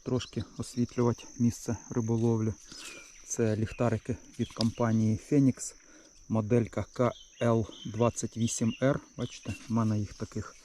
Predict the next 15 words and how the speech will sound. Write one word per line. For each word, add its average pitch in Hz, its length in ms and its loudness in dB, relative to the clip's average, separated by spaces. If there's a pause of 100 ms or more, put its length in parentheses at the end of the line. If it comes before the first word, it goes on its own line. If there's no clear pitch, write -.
(400)
аж 101 200 -2
два. 143 320 4 (760)
Один 110 300 2
я 107 80 2
купив 107 360 -8
три 113 180 0
роки 107 320 -2 (220)
тому 110 220 0
назад, 113 540 2
а 113 200 0
другий 120 340 2
ліхтарик 117 440 0
придбав 104 460 0
ось 104 120 0
буквально 110 540 2